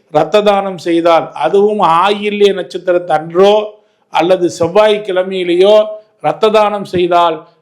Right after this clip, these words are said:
இவர்கள் வாழ்க்கையில் வெற்றி, வெற்றி, வெற்றி கிடைத்து கொண்டே இருக்கும் நண்பர்களே. எனவே இந்த ஆயில்ய நட்சத்திரத்திற்கு எளிமையான பரிகாரம்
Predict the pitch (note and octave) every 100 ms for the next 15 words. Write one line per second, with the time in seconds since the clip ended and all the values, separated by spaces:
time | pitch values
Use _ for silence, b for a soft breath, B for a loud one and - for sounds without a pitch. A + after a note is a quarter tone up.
0 | - D#3+ F3 E3 D3+ D#3+ G#3 G#3 G3+ F#3+
1 | F3 D#3+ D#3+ _ _ C3+ D3+ G3 F#4+ -
2 | A3+ G3 D#3 F#3 G3+ - A#3 A3 F#3 E3
3 | G#3 G#3+ A#3 G3 - F3 G#3 G#3 - G3+
4 | - F#3 F3+ G3+ G3 F3 F3 E3+ F3 E3
5 | D#3 D#3 D3 C#3+ C#3 - _ _ _ _
6 | _ - C#3+ D#3+ G#3 F#3+ - - - _
7 | - D3 C#3+ E3 G3 F#3+ F3 E3 - D#3+
8 | D#3 D#3 F3 F#3+ A3+ C#4 C#4 C4 B3+ B3
9 | F#3+ F3+ F3 D#3 C3